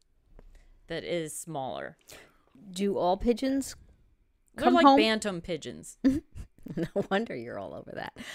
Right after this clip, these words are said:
Speaker 1: Same with the button quail. They're like small quail.
Speaker 2: Do, do all pigeons, are they all like homing pigeons though? Like, will they all come back to the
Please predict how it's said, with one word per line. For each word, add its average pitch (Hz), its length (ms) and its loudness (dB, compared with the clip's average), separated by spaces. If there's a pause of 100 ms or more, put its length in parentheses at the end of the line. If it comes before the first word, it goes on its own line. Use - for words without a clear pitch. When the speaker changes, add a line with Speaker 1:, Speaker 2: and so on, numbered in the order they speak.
(420)
Speaker 1:
Same 226 260 -4
with 208 120 -2
the 165 80 -4
button 156 260 -4
quail. 123 380 -10 (100)
They're 175 100 -10
like 165 300 -10
small 147 640 -12 (340)
quail. - 440 -18 (760)
Speaker 2:
Do, 214 420 -2
do 220 200 -2
all 208 160 2
pigeons, 233 600 -4 (380)
are 190 140 0
they 190 120 0
all 185 300 0
like 196 220 -4
homing 196 320 -6
pigeons 233 400 -8
though? 233 160 0
Like, 214 180 -2
will 180 80 -4
they 165 80 0
all 165 180 0
come 180 360 -8
back 175 260 -4
to 175 120 -8
the 160 300 -4